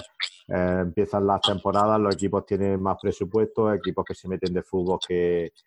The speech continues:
que, bueno, que tienen, que le dan una estabilidad a muchos equipos y un potencial que, que, bueno, que a nosotros ante,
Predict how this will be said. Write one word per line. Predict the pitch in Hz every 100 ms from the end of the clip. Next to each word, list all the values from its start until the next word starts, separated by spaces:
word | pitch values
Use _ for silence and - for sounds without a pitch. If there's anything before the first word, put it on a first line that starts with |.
| _ -
que, | -
bueno, | 87 95 92
que | 90
tienen, | 85 90 90
que | -
le | 85
dan | 90
una | 92 90
estabilidad | 87 - - 90 85 90
a | 90
muchos | 90 - 85
equipos | 87 90 87 87
y | 87 87
un | 87 82
potencial | 85 82 78 87 87 -
que, | 87 82
que, | 78
bueno, | 80 92 82
que | 80
a | 78
nosotros | 78 - 87 92
ante, | 90 90 90 90 87 87